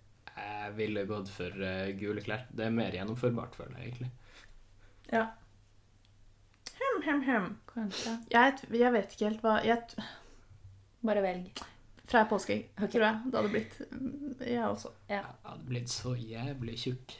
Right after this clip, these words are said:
Speaker 1: hvis jeg skulle spise to Freia
Speaker 3: Ja,
Speaker 1: på,
Speaker 3: det er
Speaker 1: eh,
Speaker 3: konsekvensene man må ta. <laughs>
Speaker 1: ja.
Speaker 2: Ok, over til et annet dilemma som også omhandler klær på en eller annen måte. Eh, ville dere,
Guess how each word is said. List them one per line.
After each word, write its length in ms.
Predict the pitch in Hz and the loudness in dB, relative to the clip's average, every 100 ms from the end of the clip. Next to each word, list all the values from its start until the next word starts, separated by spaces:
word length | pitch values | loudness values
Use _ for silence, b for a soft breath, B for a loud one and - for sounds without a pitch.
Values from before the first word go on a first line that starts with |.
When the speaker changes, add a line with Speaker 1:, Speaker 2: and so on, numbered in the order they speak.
| - | -18
Speaker 1:
hvis 220 | - - | -18 -8
jeg 120 | 110 - | -6 -6
skulle 200 | 117 117 | -8 -6
spise 500 | 120 120 - 110 107 - 127 | -8 -6 -4 -4 -6 -10 -8
to 140 | 117 107 | -6 -6
Freia 200 | 107 151 | -4 2
Speaker 3:
Ja, 100 | 226 | 2
Speaker 1:
på, 120 | - - | 2 -2
Speaker 3:
det 140 | 208 | 2
er 200 | 233 233 | 6 6
Speaker 1:
eh, 40 | 254 | 6
Speaker 3:
konsekvensene 1040 | 247 254 208 170 - - 190 185 190 190 | 6 4 0 -2 -4 -6 -2 -2 -2 -2
man 120 | 185 | 0
må 80 | 190 | 0
ta. 220 | 185 180 | 0 0
<laughs> 40 | - | 2
Speaker 1:
ja. 680 | 226 214 294 - 269 196 240 - | 2 4 2 2 2 4 2 2
Speaker 2:
Ok, 140 | 220 226 220 | 6 10 10
over 200 | 220 208 | 10 6
til 320 | 208 240 233 226 | 8 8 8 6
et 180 | 220 | 6
annet 180 | 220 185 | 6 6
dilemma 340 | 185 185 196 247 | 6 6 6 6
som 140 | - | 4
også 320 | 202 - 214 220 220 | -6 0 4 6 6
omhandler 520 | 196 185 185 196 196 202 196 | 4 2 4 6 6 2 -4
klær 380 | - 196 214 269 | 4 8 8 8
på 80 | 220 | 4
en 60 | |
eller 100 | 202 | 6
annen 100 | 196 | 4
måte. 240 | 180 - 254 277 - | 2 2 2 2 -2
Eh, 480 | 220 208 208 208 202 | 4 6 6 6 4
ville 240 | 202 202 196 | 2 4 4
dere, 580 | 202 196 202 208 220 | 4 6 6 6 4